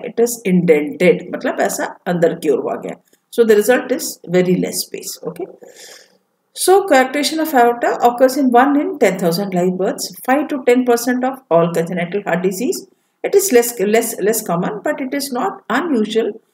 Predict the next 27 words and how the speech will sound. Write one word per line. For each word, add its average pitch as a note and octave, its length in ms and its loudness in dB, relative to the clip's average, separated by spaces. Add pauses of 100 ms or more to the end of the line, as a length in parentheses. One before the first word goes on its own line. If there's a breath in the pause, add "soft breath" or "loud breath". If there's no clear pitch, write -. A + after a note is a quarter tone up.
(160)
for D4 120 -4
the D4+ 120 0
diagnosis G3 680 0
to A#3 100 -6
be G#3+ 100 0
made F3+ 360 2
in A3+ 240 -2
adulthood। E3+ 760 2 (400 loud breath)
But B3+ 160 2
sometimes D#4+ 600 -2
pa-, G3 400 4
children B3+ 520 0
don't G#3 340 4
know C4+ 200 0
that C4 220 0
their G#3+ 140 4
cases F#3+ 440 -2
of G3 180 -2
coarctation E3+ 500 -2
of F#3 120 -2
aorta C3+ 420 0 (440 soft breath)
The B3 100 0
problem G3+ 380 4
may D#4+ 80 -4
be C4 160 -2 (100)
identified B3 760 0 (100)
even G3 360 2